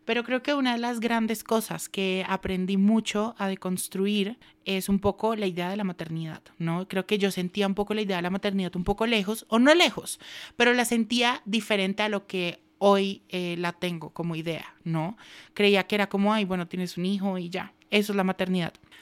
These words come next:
Pero gracias a los episodios que, que hemos tenido en los que hemos hablado de maternidad, de paren-, de paternidad, de parentalidad en general, creo que he aprendido a que realmente es un trabajo de tiempo completo, que no es solo tener un hijo y ya.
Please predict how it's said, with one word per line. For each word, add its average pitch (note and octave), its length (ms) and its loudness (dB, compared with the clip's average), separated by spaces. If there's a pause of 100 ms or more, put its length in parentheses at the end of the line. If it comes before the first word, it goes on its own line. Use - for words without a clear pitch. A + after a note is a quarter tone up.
(100)
Pero B3 180 6
gracias A#3+ 360 2
a B3 60 2
los C4 180 -4
episodios G#3+ 720 0
que, F#3+ 380 -4
que - 100 -4
hemos F#3 220 -2
tenido G#3 420 2
en F#3+ 80 0
los F#3 140 -6
que F#3 80 -2
hemos F3+ 160 -2
hablado G3 220 0
de F#3 40 -2
maternidad, F3+ 540 -2
de F3+ 80 -6
paren-, F3 340 -6
de F3 400 -4 (160)
paternidad, F3 640 -4
de F3 100 -6
parentalidad E3+ 760 0
en E3 80 -6
general, E3 440 -6 (100)
creo A3+ 200 4
que B3+ 340 4
he G#3+ 100 4
aprendido G#3 520 2
a G#3 80 -2
que G#3+ 100 -4
realmente F3 380 -4
es - 80 -8
un F#3 80 0
trabajo E3+ 420 -2
de F3 100 -4
tiempo D#3+ 260 -6
completo, - 420 -10 (360)
que F#3+ 120 2
no F#3+ 180 6
es F#3 100 0
solo F#3 280 0
tener F3+ 260 -2
un E3+ 120 0
hijo F3+ 360 -2
y F#3 120 -4
ya. E3+ 340 0